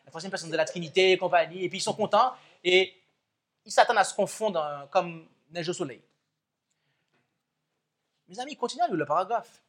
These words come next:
C'est l'esprit qui rend le cœur pur. » C'est par l'esprit que le croyant devient participant de la nature divine. Le Christ a donné la plénitude de la puissance divine de son esprit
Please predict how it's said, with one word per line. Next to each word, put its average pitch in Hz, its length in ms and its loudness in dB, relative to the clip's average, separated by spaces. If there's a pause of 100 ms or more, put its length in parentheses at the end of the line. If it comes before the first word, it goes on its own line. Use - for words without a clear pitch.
(1900)
C'est - 220 8
l'esprit 277 640 4 (1000)
qui 233 340 2
rend 233 220 6
le 226 120 8
cœur 202 320 6
pur. » 180 300 -4 (440)
C'est 233 100 10
par 339 180 12
l'esprit 294 360 4
que - 80 8
le 214 140 8
croyant 226 400 10
devient 202 300 6
participant 220 580 0
de 190 80 2
la 175 80 2
nature 190 380 -2
divine. 135 340 -8 (460)
Le 190 180 4
Christ - 420 0 (120)
a 220 100 6
donné 214 260 2
la 190 140 8
plénitude 226 540 -2
de 170 80 2
la 175 100 6
puissance 185 480 -6
divine 185 400 -4
de 175 140 6
son 359 560 8
esprit 190 580 0